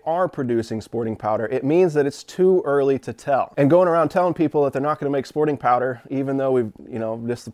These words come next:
got the possibility to buy, isn't really helping anybody. We don't know. We don't even know that Estes Energetics has purchased it. You know, there's just some documents that lead us to believe that. It was my understanding and, and kind of common understanding from all the folks that I talked to in the black powder and the muzzleloading industry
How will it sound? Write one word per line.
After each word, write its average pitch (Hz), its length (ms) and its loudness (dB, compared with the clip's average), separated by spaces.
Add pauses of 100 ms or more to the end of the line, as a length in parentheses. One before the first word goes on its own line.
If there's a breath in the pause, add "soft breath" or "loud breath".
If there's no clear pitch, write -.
(140)
got 127 220 2
the - 40 -6
possibility 127 540 0
to 107 80 -6
buy, 135 260 2
isn't 170 180 -2
really 139 180 0
helping - 260 -2
anybody. 80 340 -12
We 123 140 2
don't 139 280 2
know. 143 400 2
We 156 120 2
don't 220 140 6
even 175 160 4
know 160 180 2
that 147 120 0
Estes 139 340 -2
Energetics 117 540 -2
has 104 120 -12
purchased - 520 -10
it. - 140 -10 (260)
You 101 60 -6
know, 107 120 -4
there's 107 220 0
just 131 180 2
some 117 140 0
documents 113 520 0
that 104 80 -10
lead 110 160 -2
us 104 120 -8
to - 80 -10
believe 101 340 -8
that. - 260 -8
It 151 120 4
was 131 120 4
my 156 220 4
understanding 139 640 2
and, 127 160 -2
and 123 160 -4
kind 147 200 0
of 120 220 -6
common 160 340 0
understanding 123 520 -2
from 117 200 -4
all 120 80 0
the 113 80 -4
folks 117 280 -2
that 113 100 0
I - 20 -4
talked 120 340 -2
to 139 180 2
in 127 100 2
the 113 80 0
black 117 300 0
powder 120 420 0
and 117 160 -4
the 110 40 -6
muzzleloading 110 500 -2
industry 120 440 -2